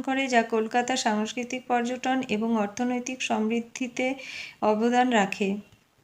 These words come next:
জনসম্পৃক্ততা। জাদুঘরটি প্রদর্শনী, বক্তৃতা, কর্মশালা এবং শিক্ষামূলক অনুষ্ঠানের মাধ্যমে জনসাধারণকে সম্পৃক্ত করে এ-, ও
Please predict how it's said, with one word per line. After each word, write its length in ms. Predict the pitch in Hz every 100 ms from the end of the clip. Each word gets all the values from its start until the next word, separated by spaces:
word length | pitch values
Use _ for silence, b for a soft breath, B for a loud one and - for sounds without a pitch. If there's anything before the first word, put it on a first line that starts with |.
| _ -
জনসম্পৃক্ততা। 1080 | 220 233 262 277 240 233 233 - 208 196 190 B B B B -
জাদুঘরটি 680 | 220 226 269 277 277 - 285
প্রদর্শনী, 800 | - 226 220 240 - 277 262 262 277 -
বক্তৃতা, 520 | 214 220 - 262 254 262
কর্মশালা 680 | 269 220 220 233 240 262 262
এবং 180 | 233 233
শিক্ষামূলক 640 | 233 233 - 262 262 262 254
অনুষ্ঠানের 540 | 233 233 - 254 262
মাধ্যমে 400 | 262 254 254 262 247
জনসাধারণকে 840 | 214 214 226 254 262 254 254 262
সম্পৃক্ত 540 | 262 208 202 233 - 262
করে 300 | 262 254 269 285 B B B B
এ-, 160 | 202 208
ও 80 | -